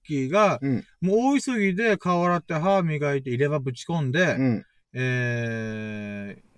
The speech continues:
Speaker 1: 準備したんですよね。
Speaker 2: はい。
Speaker 1: で、その中でスリーラッキーっていうのが、今日も朝スキンケアできました。イェイ。
Speaker 2: おう。
Speaker 1: えーと、一週間目ですかね。あ、一週、八日目？八日目か。
Speaker 2: うん。忘れずに。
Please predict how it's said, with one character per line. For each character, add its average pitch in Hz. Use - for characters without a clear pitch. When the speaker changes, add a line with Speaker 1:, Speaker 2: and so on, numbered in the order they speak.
Speaker 1:
準 139
備 127
し -
た 110
ん 98
で -
す -
よ 92
ね。 104
Speaker 2:
は 120
い。 -
Speaker 1:
で、 180
そ 269
の -
中 294
で 302
ス 208
リ 202
ー -
ラ 220
ッ -
キ 180
ー 165
っ -
て -
い 175
う -
の 175
が、 262
今 202
日 196
も 254
朝 190
ス -
キ 196
ン 196
ケ 202
ア 190
で 180
き 208
ま 220
し -
た。 196
イ 185
ェ 196
イ。 143
Speaker 2:
お 135
う。 -
Speaker 1:
え 147
ー -
と、 156
一 165
週 214
間 208
目 214
で 202
す -
か 120
ね。 127
あ、 208
一 190
週、 -
八 202
日 226
目？ 247
八 202
日 208
目 208
か。 -
Speaker 2:
う 147
ん。 120
忘 113
れ 107
ず 92
に。 80